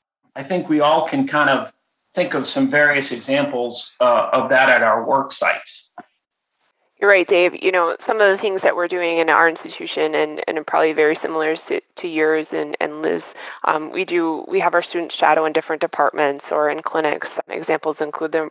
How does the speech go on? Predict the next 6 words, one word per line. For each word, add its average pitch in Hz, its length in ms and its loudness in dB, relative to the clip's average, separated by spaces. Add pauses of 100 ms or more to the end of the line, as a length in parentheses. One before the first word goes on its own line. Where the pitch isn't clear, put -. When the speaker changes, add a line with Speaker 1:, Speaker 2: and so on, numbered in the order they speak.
Speaker 2:
O 185 160 2
R, 156 340 6
the 156 80 0
emergency 160 480 -2
department, 151 640 -2 (460)
oncology, 170 920 2